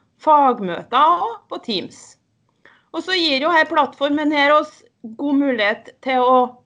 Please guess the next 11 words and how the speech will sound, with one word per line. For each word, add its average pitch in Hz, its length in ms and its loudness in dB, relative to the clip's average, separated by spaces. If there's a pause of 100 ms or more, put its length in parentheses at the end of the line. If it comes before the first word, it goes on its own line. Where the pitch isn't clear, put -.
snakke. - 560 -10 (2000)
Så, - 180 2 (540)
eh, 294 640 -4
jeg 302 580 -2
er 294 160 -2
trygg 285 400 -8
på 285 100 -8 (120)
at 254 240 -2 (260)
vi 262 60 -18
skal 277 240 -8
få 311 160 -8